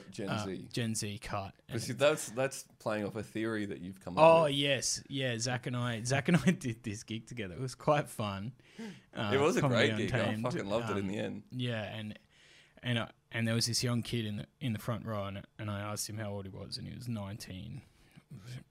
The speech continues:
Speaker 2: made me fucking sick to my stomach,
Speaker 1: Yeah.
Speaker 2: man. But he had the, that beautiful, like, I guess it goes back for, like, when we were young, or young, young, it would have been, like, what, Jonathan Taylor Thomas and, like,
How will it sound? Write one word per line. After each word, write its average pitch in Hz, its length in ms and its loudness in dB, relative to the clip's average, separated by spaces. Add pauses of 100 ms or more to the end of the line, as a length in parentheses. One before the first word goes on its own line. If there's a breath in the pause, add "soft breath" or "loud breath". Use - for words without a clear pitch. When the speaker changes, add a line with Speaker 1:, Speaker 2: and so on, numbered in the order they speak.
Speaker 2:
made 92 200 -12
me 123 120 -12
fucking - 540 -16
sick - 400 -14 (120)
to - 120 -12
my 139 260 -8
stomach, - 400 -12
Speaker 1:
Yeah. 104 280 -4 (160)
Speaker 2:
man. 156 320 -6 (400 loud breath)
But 139 120 6
he 143 120 6
had 135 200 4
the, 117 240 0
that 117 300 -4
beautiful, 127 540 -4
like, 107 360 -4 (400 loud breath)
I 143 60 -4
guess 175 220 2
it 220 40 -6
goes 202 220 -2
back 127 260 -4
for, - 180 -6
like, 110 300 -4
when 113 200 -4
we 135 160 -2
were 139 80 -2
young, 104 480 -4 (500)
or 107 100 -10
young, 120 280 -2
young, 110 340 -4 (140)
it 104 40 -18
would 117 100 -10
have 110 80 -12
been, 113 140 -8
like, 104 180 -12
what, 110 300 -12
Jonathan 127 540 -8
Taylor 123 300 -4
Thomas 117 580 -6
and, 113 140 -12
like, 107 100 -18